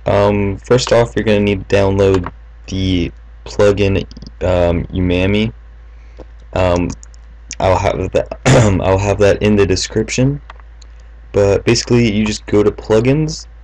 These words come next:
and Umami, and then I'm just gonna turn this sideways ninety degrees. Then I'm gonna go and I'm gonna adjust my angle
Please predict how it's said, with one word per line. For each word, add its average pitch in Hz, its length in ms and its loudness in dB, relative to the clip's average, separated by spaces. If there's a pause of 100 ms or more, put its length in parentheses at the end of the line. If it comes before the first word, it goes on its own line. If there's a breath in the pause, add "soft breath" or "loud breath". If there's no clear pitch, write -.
(720)
and 95 460 0
Umami, 101 600 0 (880)
and 98 140 -2
then 98 340 0 (160)
I'm 95 140 -2
just 98 140 -4
gonna 98 180 0
turn 104 340 -2
this 104 340 -2 (720)
sideways 98 1120 0 (960)
ninety 98 320 0
degrees. 98 640 -2 (1200)
Then 101 120 0
I'm 98 120 0
gonna 95 160 0
go 101 400 4
and 95 160 -2
I'm 95 140 0
gonna 92 680 -2 (600)
adjust 98 400 -2
my 95 140 -2
angle 101 600 0